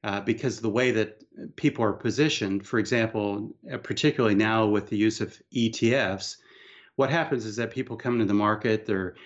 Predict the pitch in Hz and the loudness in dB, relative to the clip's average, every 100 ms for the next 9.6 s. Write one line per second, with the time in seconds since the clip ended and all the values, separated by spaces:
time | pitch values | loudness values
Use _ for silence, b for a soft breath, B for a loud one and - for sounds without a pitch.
0 | B - 104 101 135 123 120 113 113 110 | B -2 -2 0 0 2 2 2 0 0
1 | 104 117 - 123 123 107 101 104 101 98 | -2 -8 -6 -6 -2 -2 0 0 0 -2
2 | 98 101 98 - 117 117 113 110 101 - | -2 -2 -4 0 2 2 0 -2 -2 -8
3 | - B B B - 104 101 98 95 92 | -12 B B B 0 2 2 2 0 2
4 | 117 117 113 117 - 101 107 101 98 98 | 2 2 0 -2 -8 -2 0 0 -2 -4
5 | - 139 131 131 131 - - 127 104 101 | -6 -2 2 4 2 -2 -6 -4 -4 -2
6 | 101 98 98 - 113 127 123 123 120 - | 0 2 2 2 4 6 6 6 2 -6
7 | B B 147 175 160 135 127 131 127 120 | B B 2 2 2 0 0 2 2 2
8 | 127 120 98 117 110 110 104 107 101 95 | 0 -4 -2 0 2 2 0 0 -2 -2
9 | 165 170 101 95 - | -2 0 -2 -4 -8